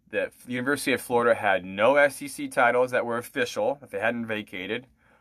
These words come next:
or no top ten finishes that weren't tainted by recruiting violations. So up until nineteen ninety, Florida football really hadn't done anything in college football history.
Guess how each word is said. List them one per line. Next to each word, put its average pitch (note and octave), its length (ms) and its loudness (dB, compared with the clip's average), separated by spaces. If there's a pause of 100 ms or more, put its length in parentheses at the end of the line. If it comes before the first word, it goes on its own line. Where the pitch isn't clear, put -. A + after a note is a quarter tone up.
(200)
or B2 140 2
no C3+ 180 4
top C#3 320 4
ten C#3 240 -2
finishes C3 800 -6 (240)
that G2+ 160 -4
weren't G2+ 200 -8
tainted A#2 460 -2
by G2 160 6
recruiting G2 460 -4
violations. F2 600 -4
So - 100 -16
up C3 240 0
until E3+ 240 0
nineteen C#3+ 420 -2
ninety, D#3+ 300 -2
Florida F#3 240 -10
football F3+ 420 -2
really D#3+ 360 -6
hadn't D#3+ 400 2
done A2 180 -2
anything E2+ 460 -10 (560)
in F#2 160 -10
college E2 320 -2
football D2 320 -8
history. - 400 -18